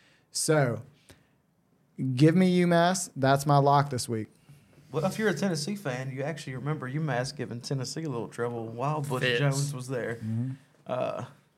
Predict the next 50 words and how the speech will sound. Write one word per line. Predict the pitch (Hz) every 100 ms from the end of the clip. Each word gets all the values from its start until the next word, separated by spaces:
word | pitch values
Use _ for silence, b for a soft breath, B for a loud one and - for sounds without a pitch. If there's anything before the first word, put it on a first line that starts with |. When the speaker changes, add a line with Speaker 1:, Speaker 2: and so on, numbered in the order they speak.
| _ -
Speaker 2:
I | 165
think | 175 233
that | 180
game | 165 160
was | 147
at | 165 160
home | 180 208 147
in | 156
Speaker 3:
It | 117 135
Speaker 2:
Neyland. |
Speaker 3:
was. | 143 269 262 -
Speaker 2:
So | 156 147
I | 151
Speaker 3:
It | 190
Speaker 2:
like | 165 160
it. | 143
Speaker 3:
It | 220
was. | 220 202 175 160 -
Speaker 2:
The | -
hell | 139 160 151
with | 143
Butch. | 156 147 - - - -
Go | 143
UMass. | 143 139 131 117 117 - - 131
Speaker 1:
Get | 175 147
bent, | 147 135 131
Butch. | 127 127 - _
Speaker 2:
<laughs> | 151 160 156 247 - - - - 151 - - 147 - - - - - _ _
Um, | 170 190 190 185 156 - _ _ _ _ _ _ _ _ _ _ _ _
man, | 143 180
I |
like | 226 214 151
Memphis | 143 156 143 139
minus | 143 147 143
three | 147 147
and | 139
a |
half | 135 131 123
against | 120 120 117
Boise | 123 120 110
State. | - 113 98 90 -
They | 135
played | 139 156
against | 156 143 143
Missouri | 139 135 139
very | - 120 160
well | 160 143 139
on | 147 135
the | 151
road. | 139 117 117